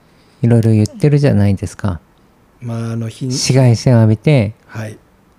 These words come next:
Speaker 1: 遺伝子が損傷を受けて、
Speaker 2: はい。
Speaker 1: ね。で、あの、は-、要はそれが原因でシミができたり、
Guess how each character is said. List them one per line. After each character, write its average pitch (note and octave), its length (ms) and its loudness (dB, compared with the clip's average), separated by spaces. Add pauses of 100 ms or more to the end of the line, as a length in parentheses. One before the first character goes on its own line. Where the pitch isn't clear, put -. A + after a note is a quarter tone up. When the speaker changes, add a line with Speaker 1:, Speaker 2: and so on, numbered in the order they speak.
(140)
Speaker 1:
遺 B2 100 2
伝 A#2 280 2
子 - 100 -16
が G2+ 160 -2
損 A2 300 0
傷 A2 160 -2
を G#2+ 60 2
受 G#2 200 -4
け - 20 -4
て、 C3+ 380 0
Speaker 2:
は B2+ 160 -10
い。 A#2 160 -10 (1400)
Speaker 1:
ね。 G#3 220 2 (560)
で、 F3 600 2 (360)
あ A#2+ 220 4
の、 A2 580 2
は-、 A#2 300 -2 (1700)
要 C#3 180 4
は A2 140 4
そ - 160 0
れ C#3 80 4
が C#3 160 4
原 C3+ 140 2
因 C3 260 6
で D#3+ 260 2
シ - 220 0
ミ G#2 140 4
が F#2+ 120 2
で F#2+ 160 -2
き - 120 -20
た G2+ 120 -2
り、 G2+ 360 0